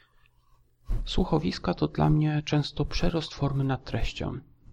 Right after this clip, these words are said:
Jeżeli książka jest ciekawa, to wystarczy, aby lektor ją przeczytał. Gdy jest nudna, nie pomoże jej nawet grupa aktorów i efekty specjalne. E, dlatego najczęściej słucham audiobooków czytanych po prostu przez jednego lektora,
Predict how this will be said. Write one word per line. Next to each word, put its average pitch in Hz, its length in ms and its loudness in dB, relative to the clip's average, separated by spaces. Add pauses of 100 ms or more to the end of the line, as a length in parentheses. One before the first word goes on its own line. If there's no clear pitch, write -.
(320)
Jeżeli 190 240 2
książka - 380 -2
jest 151 180 -4
ciekawa, 123 680 -4 (360)
to - 100 -8
wystarczy, - 560 -2
aby 160 200 0
lektor 156 360 -2
ją 113 120 -2
przeczytał. - 640 -8 (380)
Gdy - 160 -4
jest 175 280 -2
nudna, 131 520 0 (260)
nie 247 120 0
pomoże 185 440 4
jej 151 200 2
nawet 147 320 -2
grupa 156 360 0
aktorów - 540 -6
i 123 80 -4
efekty 113 440 -12
specjalne. - 640 -8 (1200)
E, - 220 -4
dlatego 165 560 0 (380)
najczęściej 156 580 0
słucham 143 460 -4
audiobooków 143 520 -4
czytanych 139 400 -6
po 143 100 -4
prostu - 320 -6
przez - 240 -4
jednego 127 320 0
lektora, 120 680 -2